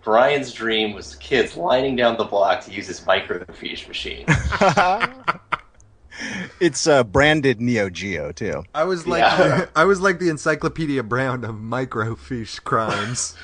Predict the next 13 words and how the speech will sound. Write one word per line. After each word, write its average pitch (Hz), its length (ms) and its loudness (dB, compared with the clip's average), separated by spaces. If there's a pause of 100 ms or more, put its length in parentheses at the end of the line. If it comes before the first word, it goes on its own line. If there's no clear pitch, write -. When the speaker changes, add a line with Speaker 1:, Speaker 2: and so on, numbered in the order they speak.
(140)
Speaker 1:
<laughs> - 0 - (2000)
Speaker 3:
What 226 160 4
did 196 220 0
Bugs 196 340 4
Meany 226 360 2
do 165 260 0
in 160 80 -2
this 160 180 -6
newspaper 160 560 -2
from 165 200 2
nineteen 123 340 -2
thirty-seven? 170 760 0 (500)
<laughs> - 800 -4